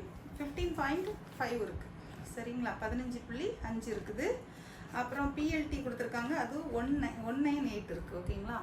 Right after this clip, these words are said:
நான் இதையும் நான் கம்யூனிட்டி போஸ்ட்ல போடுறேன், நீங்க டீட்டெயில்ஸ் பார்த்துக்கோங்க. அப்புறம் வந்து ரொம்ப, ரொம்ப இம்ப்ரூவ்மெண்ட்டு,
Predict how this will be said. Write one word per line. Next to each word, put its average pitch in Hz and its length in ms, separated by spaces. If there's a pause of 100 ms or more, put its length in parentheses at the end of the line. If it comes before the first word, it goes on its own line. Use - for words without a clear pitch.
(320)
நான் 247 200
இதையும் 254 400 (500)
நான் 220 280 (320)
கம்யூனிட்டி 240 340
போஸ்ட்ல 226 320
போடுறேன், 214 380
நீங்க 214 160
டீட்டெயில்ஸ் 208 420
பார்த்துக்கோங்க. 196 480 (920)
அப்புறம் 262 340
வந்து 262 280 (300)
ரொம்ப, 285 500
ரொம்ப 294 300
இம்ப்ரூவ்மெண்ட்டு, 247 680